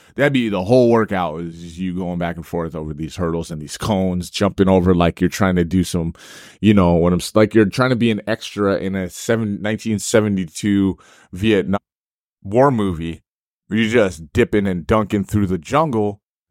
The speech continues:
dodging landmines, weird place for landmines in the jungle.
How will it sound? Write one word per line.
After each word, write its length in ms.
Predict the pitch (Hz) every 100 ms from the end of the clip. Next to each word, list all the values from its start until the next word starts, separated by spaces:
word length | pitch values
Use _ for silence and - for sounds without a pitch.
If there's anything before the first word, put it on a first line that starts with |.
| -
dodging 380 | 123 113 98 101
landmines, 960 | 127 156 147 110 95 92 87 87 - _ _ _
weird 380 | 95 123 113 95
place 220 | 117 101
for 140 | -
landmines 540 | 101 123 117 98 95 85
in 80 | 85
the 60 |
jungle. 580 | 82 135 120 95 - _